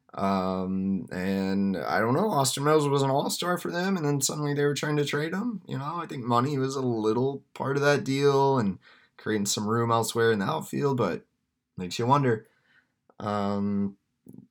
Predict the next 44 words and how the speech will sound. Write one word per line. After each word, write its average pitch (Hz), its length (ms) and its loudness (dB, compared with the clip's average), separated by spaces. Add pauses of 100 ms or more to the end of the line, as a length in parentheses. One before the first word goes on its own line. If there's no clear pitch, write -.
(140)
looking 107 320 -4
forward 120 240 4
to 117 60 0
next 123 320 4
year, 127 440 4 (840)
you - 120 -12
kinda 113 320 -4
gotta 123 200 2
pencil 120 460 -2
in 107 140 0
Meadows 110 440 2
to 113 80 -4
be 113 200 -2
one 117 180 0
of 117 60 0
your 107 160 -2
quarter 120 320 2
outfielders, 101 640 -2
I 65 100 -8
think. - 440 -14 (640)
How 76 180 -10
good 95 220 -4
do 101 80 -2
you 113 120 0
feel 147 260 2
about 98 280 0
that? 60 240 -8
I 69 120 -8
don't 107 160 -2
know. 131 140 6
We've 85 240 -4
barely 92 360 -4
seen 110 260 -4
him 110 140 0
all 104 300 0
year. 127 340 0
He's - 180 -16
a - 40 -16
big 87 220 -8
league 87 160 -6
guy. 98 240 0
He's 92 120 -2
got 87 220 -4
some - 220 -8